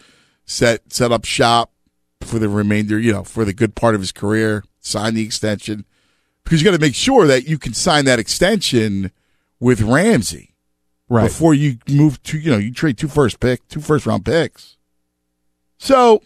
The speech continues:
Speaker 1: that was the Ramsey thing. They had a real interest. I think they will have real interest depending on price with Harris or Patrick
Speaker 2: Right.
Speaker 1: Peterson.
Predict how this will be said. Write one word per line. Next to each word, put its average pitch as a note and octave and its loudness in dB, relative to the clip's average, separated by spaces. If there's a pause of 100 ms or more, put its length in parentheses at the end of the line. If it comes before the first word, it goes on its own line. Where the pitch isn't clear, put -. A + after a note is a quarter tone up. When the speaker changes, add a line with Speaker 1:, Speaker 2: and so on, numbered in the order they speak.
(140)
Speaker 1:
that A#3 2
was B3+ 0
the G#3+ 6
Ramsey F#3+ 2
thing. C3+ 0
They D#3 4
had G#3 4
a G#3+ -2
real E3 4
interest. B2 -2
I B2+ 0
think G3 -4
they F3+ 2
will F#3 2
have D#3 0
real C3+ -2
interest B2 -10 (400)
depending E3+ 0
on D3 -2
price F#3+ 0 (480)
with D3+ 2
Harris D3+ 0
or G#2 -6
Patrick B2+ 0
Speaker 2:
Right. G2 -4
Speaker 1:
Peterson. D#3+ -2